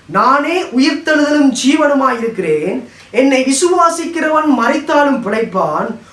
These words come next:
உயிரோடிருந்து என்னை விசுவாசிக்கிறன் எவனும் என்றென்றைக்கும் மறியாமலும் இருப்பான். இதை விசுவாசிக்கிறாயா?" என்றார்.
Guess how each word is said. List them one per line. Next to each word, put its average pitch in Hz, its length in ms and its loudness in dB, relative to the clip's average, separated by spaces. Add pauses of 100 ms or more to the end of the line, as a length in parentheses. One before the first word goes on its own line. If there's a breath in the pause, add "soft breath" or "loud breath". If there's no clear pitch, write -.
(240 loud breath)
உயிரோடிருந்து 349 1000 2
என்னை 262 240 2
விசுவாசிக்கிறன் 302 1160 0
எவனும் 247 840 0 (220 loud breath)
என்றென்றைக்கும் 285 1000 0
மறியாமலும் 302 800 2
இருப்பான். 220 640 -2
இதை 240 160 -4
விசுவாசிக்கிறாயா?" 233 920 -2
என்றார். 170 360 -6